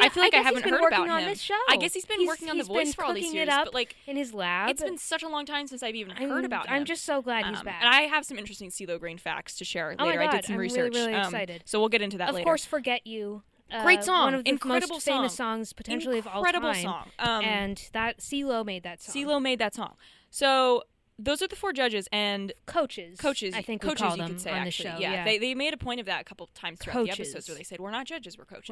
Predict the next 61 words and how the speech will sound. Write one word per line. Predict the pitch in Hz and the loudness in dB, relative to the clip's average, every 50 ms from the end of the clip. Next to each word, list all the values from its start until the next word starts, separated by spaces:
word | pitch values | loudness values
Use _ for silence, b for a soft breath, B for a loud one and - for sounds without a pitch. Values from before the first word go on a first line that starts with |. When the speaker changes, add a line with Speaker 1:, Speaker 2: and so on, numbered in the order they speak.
| 208 - | -12 -10
Speaker 2:
We're | - | -8
coaches. | - 202 170 - - 147 123 - - - | -6 -6 -6 -6 -10 -16 -18 -20 -10 -6
Speaker 1:
And | 220 226 233 | -6 -4 -2
so | - 254 233 226 226 220 214 - - _ _ - | 0 2 2 2 2 0 -2 -4 -8 _ _ -14
the | 240 208 233 254 | -6 -4 -2 2
way | 254 277 294 | 2 2 2
that | 285 294 - | 2 0 -2
they're | 269 247 233 | -2 -2 -2
set | 220 - 220 208 | -2 -2 0 0
up | 208 208 208 - | 0 0 -2 -4
is | - 190 180 175 - - - - _ | -8 -8 -8 -8 -8 -10 -12 -12 _
they, | - 214 208 202 196 196 | -6 -4 -2 -2 -2 -2
you | 190 185 - 208 | -4 -4 -6 -6
know, | 202 190 | -6 -6
they | 180 185 | -6 -6
have | 190 202 214 214 | -6 -6 -6 -4
their | 247 247 | -4 -4
little | 240 240 220 202 | -4 -4 -6 -6
chairs | - - - - 262 226 190 165 160 - - - - - - | -6 -8 -6 -6 -4 -4 -4 -6 -8 -10 -12 -14 -16 -14 -16
at | 190 - _ | -16 -16 _
the, | - 180 170 165 165 160 - | -14 -12 -12 -12 -12 -12 -12
at | - 208 196 | -12 -12 -8
the | 202 196 | -6 -4
end | 190 208 226 | -4 -2 -2
of | 269 | -4
Speaker 2:
Right. | 240 | -6
Speaker 1:
the | 277 | -6
stage | - - - 202 160 147 156 160 - - - | -6 -4 -2 -2 -2 -4 -6 -10 -12 -12 -12
so | 185 | -10
they | 170 170 180 | -8 -8 -8
can | 196 | -6
Speaker 2:
Yeah, | 190 170 | -8 -8
Speaker 1:
listen | 180 - - 208 | -8 -10 -8 -6
to | 208 | -6
Speaker 2:
they're | 202 208 | -2 0
Speaker 1:
the | 254 | 0
Speaker 2:
these | 240 240 - - | 0 0 -2 0
big, | - 269 269 277 247 - 220 | 2 2 2 2 0 -4 -4
really | 226 269 302 311 | -2 -2 -2 -2
interesting | 269 269 - 269 233 - 247 220 208 | -2 -6 -6 -8 -10 -8 -10 -8 -6
red | 202 196 190 185 170 | -6 -4 -4 -6 -6
chairs. | - - 190 165 147 | -10 -12 -12 -10 -8
Speaker 1:
Correct, | - 214 175 - - - | -6 -4 -4 -4 -6 -6
yeah, | 196 190 165 139 | -6 -4 -4 -4
and | 117 180 | -4 -6
they | 185 | -6
have | 190 196 196 180 | -6 -6 -6 -6
their | 196 196 | -6 -6
names | 190 185 185 185 185 185 | -6 -6 -6 -6 -8 -10
on | 170 147 139 - | -10 -12 -12 -12
them. | 82 90 - b b b b b b b _ _ | -14 -16 -16 b b b b b b b _ _
But | - 277 - - _ _ _ _ _ _ _ _ _ _ | -6 -6 -6 -8 _ _ _ _ _ _ _ _ _ _
he-, | - - - 269 | -6 -4 -2 0
here's, | 254 285 285 - - - | 0 0 0 -2 -4 -8
here's | - 226 240 226 202 202 | -6 -4 -4 -4 -2 -4
where | 196 | -6
the | 175 180 | -6 -6
gimmick | 147 175 151 151 - | -8 -8 -8 -10 -12
comes | - 170 156 - | -14 -14 -16 -16
in, | - - | -16 -14
right? | 95 - - 190 | -12 -10 -10 -10